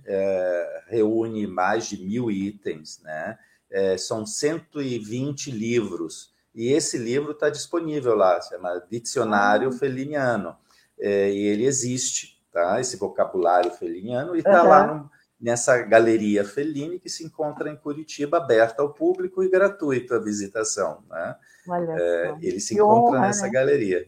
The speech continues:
Speaker 1: é, está
Speaker 2: Que
Speaker 1: em
Speaker 2: honra,
Speaker 1: Curitiba.
Speaker 2: que honra. Aham.
Speaker 1: É, mas é isso, o, o, voltando a, ao, ao nosso caro filme Oito e Meio, né?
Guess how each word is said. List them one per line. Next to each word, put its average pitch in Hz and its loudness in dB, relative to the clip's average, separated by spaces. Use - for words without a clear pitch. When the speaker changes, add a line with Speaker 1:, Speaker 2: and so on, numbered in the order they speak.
Speaker 1:
é, 80 -8
está - -4
Speaker 2:
Que 165 2
Speaker 1:
em 165 -2
Speaker 2:
honra, 165 -2
Speaker 1:
Curitiba. 175 -8
Speaker 2:
que 165 -12
honra. 165 -16
Aham. 185 -6
Speaker 1:
É, 95 4
mas 247 0
é 240 6
isso, 156 -2
o, 104 0
o, - -10
voltando 120 2
a, 104 6
ao, 92 4
ao 98 4
nosso 107 0
caro 123 4
filme 127 0
Oito 123 0
e 127 -4
Meio, 107 0
né? - -8